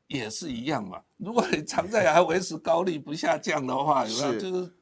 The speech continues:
Speaker 1: 大家就抢买长债啦，
Speaker 2: <laughs> 对。
Speaker 1: 所以就会强迫他把他的殖利率往下压。
Speaker 2: 对。
Speaker 1: 殖利率往下压的意思就是价格往上涨。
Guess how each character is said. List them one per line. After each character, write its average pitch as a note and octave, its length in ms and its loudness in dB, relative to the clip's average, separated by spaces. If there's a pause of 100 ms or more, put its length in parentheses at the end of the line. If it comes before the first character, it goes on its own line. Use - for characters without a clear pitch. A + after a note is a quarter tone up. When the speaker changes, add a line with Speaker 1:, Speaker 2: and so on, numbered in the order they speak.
(220)
Speaker 1:
大 F#3 120 4
家 E3 160 -2
就 F3+ 140 -2
抢 D3+ 240 -6
买 C#3 160 -6
长 B2+ 320 -4
债 C#3+ 240 -2
啦， A2+ 160 -2
Speaker 2:
<laughs> G3+ 220 4
对。 E3+ 300 0
Speaker 1:
所 G3+ 140 4
以 F#3 60 4
就 F#3+ 180 0
会 F3 120 4
强 A2 200 -6
迫 B2+ 200 -6
他 G#2 160 -6
把 E2+ 240 -10
他 G2 180 -12
的 - 160 -14
殖 - 220 -14
利 G2 160 -10
率 F#2 180 -16 (380)
往 - 200 -8
下 - 300 -14
压。 E2+ 260 -20 (140)
Speaker 2:
对。 A#2+ 140 -4
Speaker 1:
殖 B2 80 -2
利 D3+ 120 0
率 C#3 120 0
往 F2 180 -8
下 G#2 240 -10
压 F2+ 180 -10
的 F2 220 -20
意 G2+ 160 -8
思 F2+ 180 -18
就 F#2+ 160 -16
是 F2+ 160 -20 (360)
价 A#2+ 260 -4
格 - 220 -20 (460)
往 G#2+ 260 -2
上 G2+ 340 -6
涨。 - 140 -18